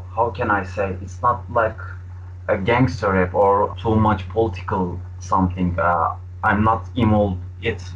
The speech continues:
I just, uh, going into another vision, when I listening to hip hop music.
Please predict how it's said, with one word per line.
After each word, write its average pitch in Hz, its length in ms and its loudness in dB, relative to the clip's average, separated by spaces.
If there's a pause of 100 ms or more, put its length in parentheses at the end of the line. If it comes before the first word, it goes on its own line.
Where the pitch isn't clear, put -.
I - 80 0
just, 113 380 -2
uh, 98 300 4
going 107 340 4
into 98 640 2
another 98 380 2
vision, 82 500 0 (220)
when 87 140 4
I 82 120 2
listening 87 520 -2
to - 80 -10
hip 98 220 -6
hop 85 180 -2
music. - 300 -4